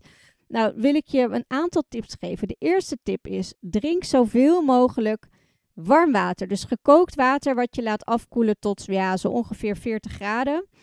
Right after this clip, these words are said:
Eh, ik heb zo'n waterkoker met zo'n thermometer erin. Dus ik zie veertig graden is, eh, prima. Maar ja,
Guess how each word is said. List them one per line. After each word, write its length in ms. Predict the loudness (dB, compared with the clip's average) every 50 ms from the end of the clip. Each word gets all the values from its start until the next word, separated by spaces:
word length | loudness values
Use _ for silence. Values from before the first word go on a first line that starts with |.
| _ _ _ _ _ _ _
Eh, 260 | -6 -4 -4 -4 -4
ik 120 | -6 -4 -4
heb 100 | -4 -2
zo'n 220 | 0 0 0 0
waterkoker 680 | 0 0 -2 -2 -4 -6 -6 -4 -2 -2 -2 -4 -6
met 200 | -6 -6 -6 -6
zo'n 160 | -6 -8 -6
thermometer 600 | -4 -4 -4 -4 -4 -6 -6 -6 -8 -8 -8 -8
erin. 220 | -8 -8 -8 -8 -8
Dus 160 | -10 -10 -12
ik 120 | -12 -12
zie 220 | -10 -10 -10 -10 -8
veertig 260 | -8 -10 -10 -10 -10
graden 240 | -10 -8 -6 -6 -6
is, 160 | -8 -8 -8
eh, 80 | -10 -10
prima. 320 | -8 -6 -4 -2 -2 -2
Maar 120 | -2 -2
ja, 140 | -2 -2 -4